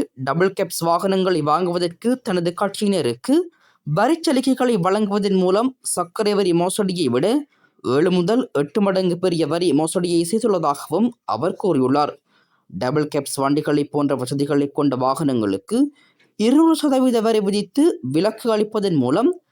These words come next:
நாடு பெருமளவு வரி வருவாயை இழக்கும் என்றும் அவர் கூறியுள்ளார். மேலும் மக்களுக்கு அரிசிக்கு ஒரு கிலோ ரூபாய் அறுபத்தி ஐந்து எனவும்,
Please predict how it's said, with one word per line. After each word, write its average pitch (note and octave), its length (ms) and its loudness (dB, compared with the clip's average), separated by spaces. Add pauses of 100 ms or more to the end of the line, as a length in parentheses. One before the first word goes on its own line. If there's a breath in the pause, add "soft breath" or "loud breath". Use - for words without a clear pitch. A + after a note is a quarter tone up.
(220)
நாடு D#3 440 2
பெருமளவு F#3+ 600 0 (100)
வரி D#3 220 -2
வருவாயை F#3+ 540 0
இழக்கும் F3+ 420 0
என்றும் D#3+ 300 2 (140)
அவர் D3 420 -2
கூறியுள்ளார். C#3+ 540 0 (540)
மேலும் C#3 560 0 (120)
மக்களுக்கு D#3 760 -2 (140)
அரிசிக்கு D3+ 640 -4 (120)
ஒரு C#3 260 2
கிலோ E3+ 220 0 (160)
ரூபாய் D3 380 0
அறுபத்தி E3 500 -2
ஐந்து G#3+ 200 0
எனவும், C#3 320 0